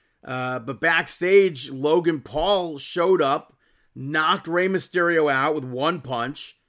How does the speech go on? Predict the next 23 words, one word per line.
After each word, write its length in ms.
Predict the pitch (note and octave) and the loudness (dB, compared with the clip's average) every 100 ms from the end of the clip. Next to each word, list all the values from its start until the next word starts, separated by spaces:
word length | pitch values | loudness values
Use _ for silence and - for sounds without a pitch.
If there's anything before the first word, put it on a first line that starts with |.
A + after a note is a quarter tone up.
| _ _ _ _ B2 | _ _ _ _ -2
that 260 | C#3 F3+ | 2 4
was 120 | G3 | 4
shown 260 | - G3 F#3 | 2 0 0
on 100 | F3 | 0
the 80 | E3+ | -4
Tron, 640 | - D3 C3+ D3 F3 G3 - | -6 -4 -2 -2 -2 -6 -6
and 360 | C#3+ D3 D3 | -4 -4 -6
Carlito 560 | - D#3+ D3+ E3+ G3+ F#3 | -4 -2 0 2 4 4
ran 300 | E3+ E3+ F3+ | 2 0 -2
back 380 | D#3+ E3 E3+ - | -2 0 0 -2
to 320 | E3 D#3 D3+ | -4 -2 -2
deal 280 | B2 C3 E3+ | -4 -2 0
with 160 | F3+ E3+ | 0 -2
that. 380 | E3 E3 D#3+ _ _ _ _ _ | -4 -4 -8 _ _ _ _ _
Santos 600 | - C#3+ D3+ D#3+ F3 D#3+ | -10 -4 -2 0 -2 -2
told 240 | E3+ E3 | -2 -2
him 100 | D#3+ | -2
he 80 | D3 | -2
got 300 | C#3 D#3 F#3 | -2 0 2
it, 200 | A3 G#3+ - | 2 0 -4
and 200 | C#3+ C#3+ | -6 -4
he 160 | D3 | -4
did 680 | B2 G2+ C3 F#3+ A#3+ G#3 G#3+ | -8 -8 2 2 2 -4 -10